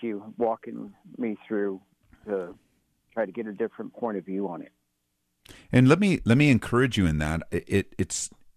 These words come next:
Speaker 2: it's probably not as a horrible a thought as you think it is, like, kinda taking it personally, because you're growing in the grace and knowledge of Jesus Christ. And one of the ways that we grow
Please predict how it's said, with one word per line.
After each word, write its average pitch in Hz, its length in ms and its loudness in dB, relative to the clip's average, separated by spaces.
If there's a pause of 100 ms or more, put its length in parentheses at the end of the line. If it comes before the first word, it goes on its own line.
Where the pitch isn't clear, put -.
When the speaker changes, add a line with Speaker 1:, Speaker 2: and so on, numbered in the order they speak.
Speaker 2:
it's - 160 -2
probably 143 560 2
not 90 420 2
as 76 140 -2
a 76 60 -2
horrible 82 640 2
a 69 60 -6
thought 78 440 -2
as 73 220 -4
you 82 200 4
think 104 320 2
it 101 80 2
is, 113 300 2
like, 73 180 -4
kinda 85 220 0
taking 87 320 0
it - 100 -8
personally, 101 600 0 (580)
because 104 300 4
you're 101 160 6
growing 92 640 6
in 82 100 2
the 78 80 0
grace 80 460 2
and 76 100 2
knowledge 78 380 0
of 69 100 -4
Jesus 76 420 -2
Christ. 76 460 -4
And 78 140 0
one 110 160 4
of 120 60 2
the 110 80 4
ways 87 340 2
that 78 160 -2
we 78 140 2
grow 76 580 4